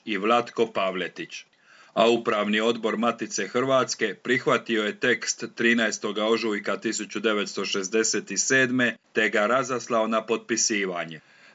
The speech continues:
Dana petnaestoga ožujka deklaraciju je potpisalo Društvo književnika Hrvatske, a zatim i druge ustanove, od kojih će biti spomenute samo neke: Hrvatsko filološko društvo, Odjel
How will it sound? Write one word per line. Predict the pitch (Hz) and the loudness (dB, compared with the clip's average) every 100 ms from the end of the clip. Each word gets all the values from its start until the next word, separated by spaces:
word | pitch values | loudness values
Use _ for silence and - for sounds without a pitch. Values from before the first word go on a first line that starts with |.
| _ _ | _ _
Dana | 107 110 107 101 | 0 0 0 -6
petnaestoga | 101 110 107 107 95 - 98 98 | -2 -2 0 -2 -2 -4 -4 2
ožujka | 117 131 139 120 117 | 2 4 2 2 0
deklaraciju | 107 104 110 104 110 120 - 123 113 | 0 0 0 2 2 2 0 0 2
je | 107 | 2
potpisalo | 101 104 - 117 117 120 107 | 0 -6 -2 0 0 0 -2
Društvo | 98 110 120 120 104 | -2 -2 -2 -2 -2
književnika | 117 117 110 101 101 98 98 | 0 0 2 0 -2 -2 -2
Hrvatske, | - 123 139 127 - 120 107 - - - | 0 2 2 2 0 0 -2 -4 -20 -12
a | - 104 | 0 2
zatim | 107 139 139 117 | 4 2 2 0
i | 107 | 0
druge | 120 143 120 | 0 2 4
ustanove, | 110 101 - 90 85 82 80 _ - | 2 0 -6 -8 -6 -8 -10 _ -4
od | 104 - | -4 0
kojih | 110 104 - | 0 0 0
će | 107 | 0
biti | 120 123 113 | 0 2 0
spomenute | - 120 123 123 117 113 110 | 2 2 4 4 2 2 0
samo | - 117 117 117 | 2 2 2 2
neke: | 104 90 - 76 - _ _ _ - _ | 0 -4 -6 -12 -14 _ _ _ -20 _
Hrvatsko | - 113 107 101 - 104 | 0 4 4 2 -2 -6
filološko | 107 104 107 110 104 - 98 | -2 0 2 2 0 -2 -4
društvo, | 95 120 131 - 120 107 - _ - | 0 2 2 0 2 0 -4 _ -4
Odjel | 104 107 107 101 98 | 2 4 4 4 2